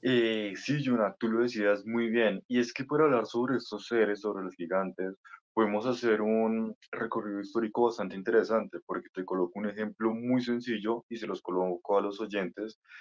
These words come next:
y es que precisamente si tomamos a nuestro continente, América, como ejemplo,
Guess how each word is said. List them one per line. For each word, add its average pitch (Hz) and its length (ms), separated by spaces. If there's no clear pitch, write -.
y 107 60
es 101 140
que 110 100
precisamente 104 880
si - 180
tomamos 104 760
a 107 80
nuestro 95 280
continente, 85 640
América, 90 540
como 85 220
ejemplo, 87 480